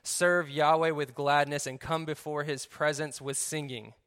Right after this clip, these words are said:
This morning when I come in here and I'm sitting here singing, it's not like we're just, this is what we do. We sing, we worship, we do that kind of thing. But we come before his presence. We set our day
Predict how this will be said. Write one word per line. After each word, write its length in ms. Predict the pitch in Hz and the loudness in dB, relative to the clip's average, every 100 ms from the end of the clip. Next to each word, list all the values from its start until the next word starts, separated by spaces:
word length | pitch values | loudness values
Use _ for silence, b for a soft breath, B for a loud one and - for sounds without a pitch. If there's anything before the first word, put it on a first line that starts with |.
| b b b b b b - | b b b b b b -8
This 160 | 143 | -8
morning 280 | 160 175 175 | -2 0 0
when 120 | 156 147 | 0 2
I 120 | 156 | 2
come 220 | 190 160 | 2 0
in 140 | 165 | -2
here 180 | 165 170 | -2 0
and 80 | 160 | 2
I'm 140 | 156 | 0
sitting 220 | 151 175 147 | 0 -4 -2
here 120 | 156 | -2
singing, 380 | - 160 165 156 | -2 -2 -2 -2
it's 100 | 175 | 0
not 120 | 160 | 2
like 160 | 160 | 2
we're 100 | 147 | 0
just, 300 | 156 143 131 | -2 -2 -4
this 100 | 147 | -6
is 80 | 151 | -2
what 120 | 170 | -2
we 60 | 156 | -2
do. 160 | 156 151 | -2 -4
We 100 | 143 | -4
sing, 280 | - 156 | -2 -2
we 80 | 135 | -4
worship, 460 | 131 143 139 139 123 | -2 -2 -2 -4 -6
we 80 | 135 | -6
do 140 | 139 | 0
that 140 | 139 | 0
kind 160 | - 135 | 0 -4
of 60 | 127 | -2
thing. 220 | 151 139 | -6 -6
But 100 | 135 | -6
we 100 | 156 | -6
come 280 | - 170 160 | -2 -2 -2
before 340 | 143 160 160 | -6 -4 -4
his 200 | 151 143 | -2 -6
presence. 440 | - 160 143 135 151 | 0 2 2 -2 -8
We 100 | 151 | -6
set 320 | - 160 147 | 2 4 4
our 200 | 147 147 | 2 0
day 440 | 131 151 139 131 | 0 0 2 -2